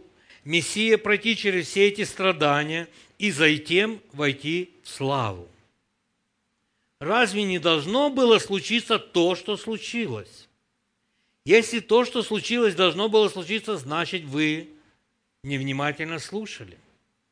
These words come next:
Значит, вы не то понимали, о чем я учил вас. Потому что, когда я учил, вы думали о рыбалке, о своих детях, о жене. Вы думали, как починить лодку свою, как сети починить свои.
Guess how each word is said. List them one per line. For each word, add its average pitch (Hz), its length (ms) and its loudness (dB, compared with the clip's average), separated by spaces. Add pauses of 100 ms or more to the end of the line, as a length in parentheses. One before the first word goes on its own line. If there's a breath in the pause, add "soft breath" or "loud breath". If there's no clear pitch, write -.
(360)
Значит, 147 320 -4
вы 185 100 0
не 202 140 0
то 196 220 0
понимали, 196 640 0
о 156 100 4
чем 143 200 -4
я 135 120 2
учил 117 420 -4
вас. 95 380 -14 (580)
Потому 185 320 0
что, 190 140 0
когда 190 240 0
я 185 180 2
учил, 233 460 -2
вы 160 160 0
думали 180 380 0
о 120 120 0
рыбалке, 156 840 -2 (320 loud breath)
о 131 260 -2
своих 135 480 -2
детях, 147 540 -4
о 143 120 -2
жене. 143 680 -2 (420 loud breath)
Вы 139 140 -6
думали, 160 400 -2
как 143 420 -4 (220 loud breath)
починить 139 500 -4
лодку 170 460 -2
свою, 151 500 -4 (420 loud breath)
как - 200 -4
сети 185 500 0
починить 147 540 -8
свои. 127 320 -10